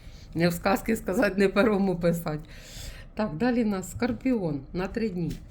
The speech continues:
<clears throat> Це, кстати, ще й, е, карти, бачите, карти знаків зодіака. Скорпіон. Тут він дуже-дуже взважує щось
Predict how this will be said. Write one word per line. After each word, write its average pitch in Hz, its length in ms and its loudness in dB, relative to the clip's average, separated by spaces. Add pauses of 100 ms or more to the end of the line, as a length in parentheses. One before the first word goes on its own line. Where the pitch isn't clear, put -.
(280)
<clears throat> 240 220 8 (920)
Це, 165 140 -2
кстати, 170 400 -6
ще 170 160 -6
й, 160 140 -4 (180)
е, 143 60 -8 (420)
карти, 214 340 -6 (440)
бачите, 170 320 -8 (540)
карти 175 360 -8
знаків 160 340 -8
зодіака. 147 460 -10 (1400)
Скорпіон. 208 920 2 (2500)
Тут 294 520 -2
він 240 220 0
дуже-дуже 214 1040 -2
взважує 170 680 -4
щось 170 240 -4